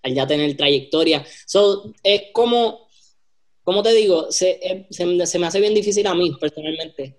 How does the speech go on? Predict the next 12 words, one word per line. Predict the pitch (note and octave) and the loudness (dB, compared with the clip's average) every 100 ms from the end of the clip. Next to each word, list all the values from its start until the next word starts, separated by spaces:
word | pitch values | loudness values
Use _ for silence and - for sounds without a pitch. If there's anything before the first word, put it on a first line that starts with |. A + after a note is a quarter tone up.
| - | -10
¿tú | D3 | -6
me | |
entiendes? | D#3 E3 D#3 C#3 | -2 0 2 0
Eh, | A#2+ D3+ - | -2 -6 -8
eh, | E3 | -2
decidir | E3 D#3 E3+ E3+ F#3+ G3 | 0 0 2 4 4 2
si, | G3 G3 F3+ E3+ | 0 -2 0 0
ok, | F3 F#3+ F#3 E3 C3+ - | 0 2 0 0 -6 -8
me | E3 D#3+ | -6 -2
quiero | E3+ F#3 | 0 2
aguantar | G3+ F#3 F#3+ F#3 | 2 0 0 2
a | F3+ E3 C#3 | 2 0 -4